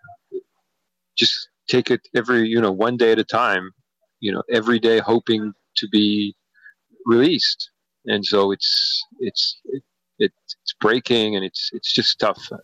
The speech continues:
mean, it's very hard not to break in the situation after fifty, fifty days. But she held on, and, you know, she, <laughs> she's functioning, which is just incredible.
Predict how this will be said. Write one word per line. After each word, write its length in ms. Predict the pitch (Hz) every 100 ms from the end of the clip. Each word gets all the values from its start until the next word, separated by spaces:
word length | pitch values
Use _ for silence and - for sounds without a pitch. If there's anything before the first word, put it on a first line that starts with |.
| _
mean, 220 | 104 98 - _ _ _ _
it's 220 | - -
very 180 | 113 120
hard 280 | 101 107 98
not 260 | 104 113 -
to 80 |
break 360 | 104 101 101 -
in 60 | 98
the 80 |
situation 640 | 90 - - 98 95 - 95
after 480 | 90 - - 92 - _ _ _ _
fifty, 560 | 107 - 104 98 95 92 -
fifty 260 | 101 -
days. 400 | 98 95 98 - - - - - _ _ _ _
But 120 | 107
she 100 | 110
held 240 | 107 123 131
on, 280 | 147 113
and, 140 | 95 92 95 _ _
you 120 | 107
know, 100 | 92 90
she, 360 | - 98 92 - - 113
<laughs> 240 | _ _
she's 200 | - - -
functioning, 500 | - 147 - 110 90 90
which 240 | 98 - -
is 180 | 90 -
just 240 | - - - _ _ _ _ _
incredible. 640 | 113 104 120 117 95 95